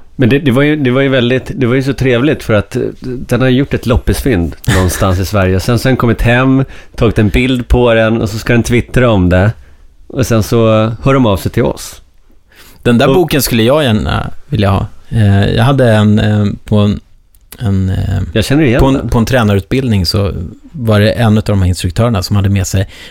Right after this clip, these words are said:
Speaker 2: massor med hockeyböcker. Det finns ju hur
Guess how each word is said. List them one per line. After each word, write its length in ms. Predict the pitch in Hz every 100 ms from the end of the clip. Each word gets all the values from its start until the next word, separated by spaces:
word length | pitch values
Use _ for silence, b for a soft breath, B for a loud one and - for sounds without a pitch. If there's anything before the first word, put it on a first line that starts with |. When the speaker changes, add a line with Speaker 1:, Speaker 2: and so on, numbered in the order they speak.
| B
Speaker 2:
massor 720 | 107 143 - - 175 139 85 b b b
med 180 | 107 98
hockeyböcker. 720 | 101 - 101 143 - - -
Det 60 | 113
finns 200 | 113 -
ju 80 | 110
hur 420 | 113 127 107 -